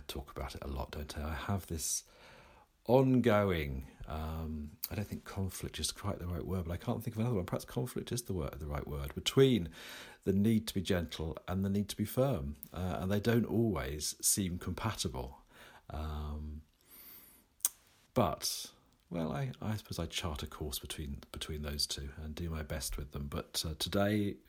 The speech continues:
is having a bit of both, a bit of gentleness and a bit of firmness later on today. Well, actually, it probably quite soon I shall go and record the work session part of the podcast.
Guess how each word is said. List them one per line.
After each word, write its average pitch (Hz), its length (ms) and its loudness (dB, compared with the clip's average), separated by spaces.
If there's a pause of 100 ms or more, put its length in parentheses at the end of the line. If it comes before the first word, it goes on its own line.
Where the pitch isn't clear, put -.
is 90 180 -4
having 92 260 -4
a 98 40 -2
bit 107 120 -2
of 120 80 -4
both, - 300 -4
a - 40 -20
bit 78 140 -6
of 69 80 -10
gentleness 82 600 -4 (480)
and 85 180 -2
a 76 40 -4
bit 80 120 -4
of 78 80 -6
firmness 71 720 -6
later 78 400 -6
on 76 140 -6
today. 71 320 -6
Well, 78 140 -4
actually, - 420 -6
it 73 180 -10
probably 80 480 -8 (220)
quite - 240 -8
soon 73 360 -4
I 69 40 -6
shall - 180 -10
go 69 280 -8 (600)
and 71 160 -4
record 71 300 -8
the 69 60 -8
work 71 260 -6
session 73 320 -4
part - 220 -6
of - 60 -16
the - 60 -10
podcast. - 640 -8